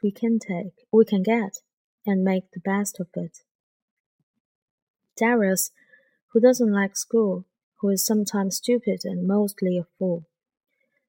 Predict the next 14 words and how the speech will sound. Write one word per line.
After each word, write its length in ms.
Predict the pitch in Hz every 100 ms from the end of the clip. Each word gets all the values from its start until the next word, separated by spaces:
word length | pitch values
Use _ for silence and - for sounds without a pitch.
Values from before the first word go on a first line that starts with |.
| -
said 260 | - 233
something 460 | - 247 233 233 220
wise 340 | 220 262 254
today, 420 | - - 170 170 190 _ _ _ _ _ _ _ _ _
though 300 | 180 196 190
most 320 | 190 196 190 185
of 100 | - -
day, 280 | 196 190 -
most 360 | 220 226 220 -
days, 400 | 185 175 - - - _ _ _ 190
uh, 120 | 180
he 180 | - 175
says 360 | - 170 165
nothing. 400 | 170 165 - 165